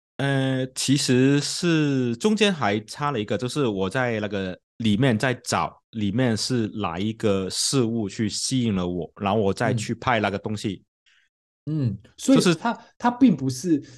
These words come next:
Speaker 2: 它并不是一个你想好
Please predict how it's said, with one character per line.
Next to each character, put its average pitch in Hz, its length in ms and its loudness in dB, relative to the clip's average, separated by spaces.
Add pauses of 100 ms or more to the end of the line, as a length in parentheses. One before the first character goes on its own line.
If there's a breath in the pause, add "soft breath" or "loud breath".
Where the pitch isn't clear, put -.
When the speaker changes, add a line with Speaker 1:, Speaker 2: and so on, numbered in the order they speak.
(160 loud breath)
Speaker 2:
它 233 140 -2
并 226 300 0
不 139 120 -8
是 160 260 -8
一 156 160 -10
个 113 420 -2
你 117 240 -2
想 131 480 -2
好 104 420 -8